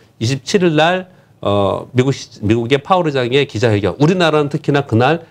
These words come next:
엘지 에너슨-, 엘지 에너솔루션이 상장을 하기 때문에 그날을 전후로 해서 이번에 변동성의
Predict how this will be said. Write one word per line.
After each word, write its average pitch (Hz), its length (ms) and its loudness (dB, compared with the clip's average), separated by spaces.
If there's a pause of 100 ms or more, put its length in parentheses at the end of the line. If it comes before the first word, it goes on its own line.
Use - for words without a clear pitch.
엘지 123 260 2
에너슨-, 120 520 -2 (100)
엘지 110 280 0
에너솔루션이 110 640 -2
상장을 135 500 0
하기 139 240 0
때문에 117 380 0 (260)
그날을 165 520 2
전후로 123 540 0
해서 110 440 0 (260)
이번에 123 400 2
변동성의 110 640 -2